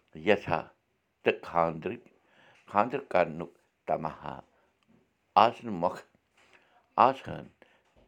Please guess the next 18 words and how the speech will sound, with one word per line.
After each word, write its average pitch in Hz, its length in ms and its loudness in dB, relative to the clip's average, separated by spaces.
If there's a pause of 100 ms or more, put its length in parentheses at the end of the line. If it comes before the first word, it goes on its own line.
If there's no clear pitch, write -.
(120)
أمِس 135 480 -4 (640)
وَنان، 90 380 2 (480)
"تٕرٛہ 120 200 2 (180)
گوٚو 95 220 2 (380)
سُہ۔" 92 140 -6 (720)
یہِ 113 200 2 (180)
مہریٚنۍ 92 560 -2
تہٕ - 100 -6
مہرازٕ 78 680 0 (720)
آسہٕ 107 420 6
ہن، 80 240 -6 (460)
مےٚ 151 180 -2
باسان، 85 500 -2 (760)
پرِ 113 240 4 (220)
پوٗرنہٕ 117 440 0 (360)
جوٗرۍ 90 540 -6 (100)
آسان 76 480 -4 (380)
شُرۍ 147 360 -8